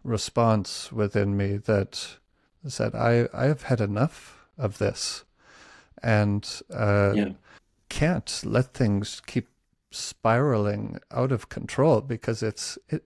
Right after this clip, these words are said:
Speaker 1: it's getting chaotic, <laughs> it's getting crazy." And this is, it,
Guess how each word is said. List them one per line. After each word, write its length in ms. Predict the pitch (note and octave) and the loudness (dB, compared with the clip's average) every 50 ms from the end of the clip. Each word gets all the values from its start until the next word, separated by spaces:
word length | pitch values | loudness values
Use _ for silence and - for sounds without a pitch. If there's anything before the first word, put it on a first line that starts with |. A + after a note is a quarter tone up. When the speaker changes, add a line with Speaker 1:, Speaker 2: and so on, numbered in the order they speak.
| _ | _
Speaker 1:
it's 220 | - E3+ - - - | -6 -4 -4 -6 -4
getting 640 | - F#3 D#3+ C3+ A2+ G#2 G#2 - - B2 D3+ G#3+ - _ _ _ _ | -4 0 2 2 2 2 0 -4 -10 -12 -16 -20 -20 _ _ _ _
chaotic, 640 | - - A2+ G#2 A2+ A#2+ C#3 C3+ G#2+ - - - | -6 -4 -2 0 0 0 0 -2 -2 0 0 0
<laughs> 40 | - | 0
it's 140 | D3+ - - | 0 -2 -6
getting 440 | - D3 C3 A#2+ G#2+ - B2+ C3 - - _ _ _ _ _ | -6 -4 -2 -2 -2 -2 -6 -8 -12 -16 _ _ _ _ _
crazy." 800 | - - - - A#2 D3 F#3+ D3 - - G#2+ G2 A2 A2 B2 B2 - | -18 -4 0 2 4 4 4 2 0 -2 -4 -6 -6 -8 -8 -4 -2
And 280 | B2 A#2 A2+ A#2 A#2+ - _ - - - - - - - - - - _ _ - | 0 2 2 2 0 -4 _ -18 -20 -20 -20 -20 -20 -20 -20 -20 -20 _ _ -4
this 200 | E3+ - - - | -4 -2 0 2
is, 400 | E3+ D3+ C3+ C3 - - - - - | 4 4 4 2 0 -4 -6 -6 -6
it, 280 | - - - - - - | -4 -4 -4 -4 -6 -12